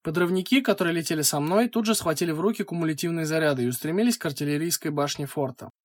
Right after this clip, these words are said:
находившейся напротив нас. Их продвижение прикрывал огнём турельный пулемёт, установленный на крыше нашего планера. Мы с Зомером тут же заняли позиции и начали стрелять по бельгийцам,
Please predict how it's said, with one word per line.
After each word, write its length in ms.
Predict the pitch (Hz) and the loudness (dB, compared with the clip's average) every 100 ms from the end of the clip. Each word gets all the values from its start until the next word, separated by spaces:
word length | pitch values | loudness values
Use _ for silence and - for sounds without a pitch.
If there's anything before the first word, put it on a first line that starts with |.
| _ | _
находившейся 680 | 135 156 160 240 254 233 185 | -6 -2 0 2 2 2 2
напротив 480 | 147 151 139 147 | 0 -2 -4 -6
нас. 260 | 139 117 - - _ _ _ _ _ _ | -6 -6 -6 -10 _ _ _ _ _ _
Их 180 | 214 - | -4 0
продвижение 520 | 220 202 214 285 269 | 0 2 4 4 4
прикрывал 460 | 226 175 175 175 160 | 2 0 2 4 4
огнём 300 | 160 208 233 | 4 2 2
турельный 360 | 170 160 160 | 2 0 0
пулемёт, 440 | 151 156 156 127 - | -2 -2 0 -2 -4
установленный 680 | 131 - 143 202 220 196 175 | -10 -4 0 2 4 2 0
на 140 | 143 | -2
крыше 300 | 156 160 - | -2 -2 -2
нашего 340 | 139 131 139 | -2 -2 -4
планера. 480 | 131 139 120 107 - - _ _ _ _ _ _ | -2 0 0 -2 -8 -18 _ _ _ _ _ _
Мы 220 | 165 214 277 | 2 6 6
с 140 | - | 4
Зомером 680 | 147 143 170 180 214 262 277 - | 0 0 2 6 6 6 2 -2
тут 180 | 277 | 0
же 140 | 240 214 | 4 4
заняли 320 | 180 196 202 | 4 4 2
позиции 520 | 190 175 165 135 - | 2 -2 0 0 0
и 20 | |
начали 400 | 127 214 - 220 | 0 0 2 4
стрелять 440 | 196 - 147 147 147 | 2 2 2 2 0
по 80 | 143 | -2
бельгийцам, 680 | 139 139 135 123 - - | -2 0 0 0 -2 -6